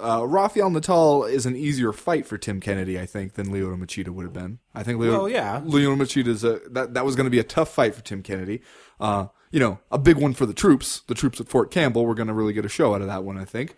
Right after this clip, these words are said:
Speaker 1: Uh, but a lot more high risk operation there for Tim Kennedy. Um, but you're right. Like, it goes from being a fight where if you win it, boom, you're instantly on the map. And if you lose it, it's not the end of the world, to being a fight where,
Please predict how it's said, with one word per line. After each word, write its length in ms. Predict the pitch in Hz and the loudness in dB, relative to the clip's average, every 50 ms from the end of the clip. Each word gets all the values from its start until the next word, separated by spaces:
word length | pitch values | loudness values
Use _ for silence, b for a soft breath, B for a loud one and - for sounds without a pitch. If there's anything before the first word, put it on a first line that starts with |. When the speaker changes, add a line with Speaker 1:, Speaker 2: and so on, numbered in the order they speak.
| b b b b b b - | b b b b b b -10
Speaker 1:
Uh, 220 | 107 107 104 104 | -8 -6 -6 -6
but 420 | 101 107 117 113 113 - - - _ _ _ - | -6 -4 -4 -4 -4 -4 -8 -16 _ _ _ -4
a 120 | - 120 | 0 0
lot 480 | 127 135 139 151 151 151 147 147 - 147 | 2 4 4 6 6 6 4 4 0 0
more 240 | 147 139 135 135 131 | 4 4 6 4 4
high 200 | - 139 131 123 | 2 0 2 2
risk 460 | 123 117 123 120 117 - - - - - _ _ _ _ _ _ | 2 2 2 2 0 0 -4 -10 -16 -20 _ _ _ _ _ _
operation 540 | - 113 117 - 120 120 120 113 107 - 113 | -6 -4 -2 0 2 4 4 4 2 0 -4
there 160 | 101 98 98 | -2 -2 -4
for 140 | 98 - 101 | -4 -4 -8
Tim 200 | - - 101 98 | -8 -6 -6 -6
Kennedy. 420 | 95 98 90 92 92 95 98 113 b b b b b b b b - | -6 -6 -6 -4 -4 -4 -4 -4 b b b b b b b b -2
Um, 320 | 113 110 110 107 104 - - | 0 0 0 0 -2 -6 0
but 220 | - 170 143 - - | 2 2 2 2 2
you're 80 | 147 | 2
right. 240 | 151 160 156 135 107 | 4 4 4 4 2
Like, 200 | 101 120 135 - | 2 0 -2 -2
it 120 | 120 160 | -4 0
goes 220 | 143 180 180 190 185 | 2 4 6 6 4
from 220 | - - 165 147 | 2 -2 -4 -2
being 240 | 135 147 139 139 127 | -2 -2 -2 -2 -4
a 60 | 120 | -6
fight 280 | 117 - 127 120 117 - | -2 0 0 2 2 0
where 320 | 107 110 104 104 101 b b b b | 0 0 0 0 0 b b b b
if 220 | 92 110 104 - | -4 -4 -4 -2
you 140 | 113 113 117 | -2 0 2
win 220 | 117 135 156 151 | 2 4 4 4
it, 300 | 151 147 143 - 113 117 | 4 2 2 -2 -6 0
boom, 500 | 117 139 143 143 139 139 139 139 135 131 - _ | 2 4 4 4 4 2 0 0 -2 -4 -8 _
you're 220 | - 113 113 113 117 | -6 -4 -2 -2 -2
instantly 400 | 117 117 - - 123 117 113 110 | -4 -6 -6 -6 -4 -4 -2 -2
on 120 | 110 107 | -2 -2
the 80 | 101 98 | -4 -2
map. 400 | 101 110 113 113 110 110 - - | 0 2 2 4 2 2 0 -2
And 100 | 90 101 | -4 -4
if 120 | 101 - | -4 -2
you 80 | 110 107 | -2 -2
lose 260 | 101 110 120 117 110 | 0 2 2 2 2
it, 100 | 113 107 | 0 -2
it's 140 | 110 104 - | -4 -4 -4
not 140 | 117 104 - | -4 -4 -2
the 80 | 110 | -2
end 80 | 107 104 | -4 -2
of 60 | 98 | -2
the 60 | 104 104 | -2 0
world, 340 | 131 139 139 131 127 120 117 | 2 4 6 6 4 4 0
to 60 | - | -2
being 220 | 110 127 127 123 113 | 0 0 0 2 0
a 60 | 107 | 0
fight 260 | - - 113 110 95 | 0 0 2 2 0
where, 280 | 107 104 104 101 95 | 0 0 0 0 0